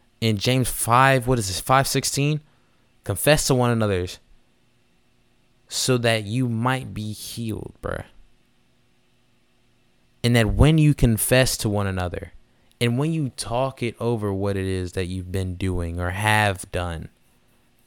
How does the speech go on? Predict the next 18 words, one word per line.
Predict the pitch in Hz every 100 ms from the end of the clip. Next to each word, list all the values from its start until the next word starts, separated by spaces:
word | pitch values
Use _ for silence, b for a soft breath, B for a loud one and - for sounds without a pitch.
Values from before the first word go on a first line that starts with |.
| _ _ _ _ _ _ _ _ _ _ _
there's | 135 143 107
freedom | - - - 104 120 101 85 71 - _ _ _ _
in | 110 101
communication. | 98 98 92 90 92 90 - - - _ _ _ _ _ _ - -
Oh | 120 131 147 147 143 143
my | 120 110 113 113 113 110 - -
literal | 98 98 107 - 104 101 98 95 - 85
goodness, | 98 101 98 98 -
there | - 101
is | 85 95 -
freedom | - - 104 101 101 92 b b b
in | 92 90
communication. | - 87 82 80 87 85 - - - _ _ _ _ _ _ _ _ _ - b b b
When | 92 113 143
you | 147 131
talk | - 110 123
about | 139 139 143 -
things, | 156 170 180 - -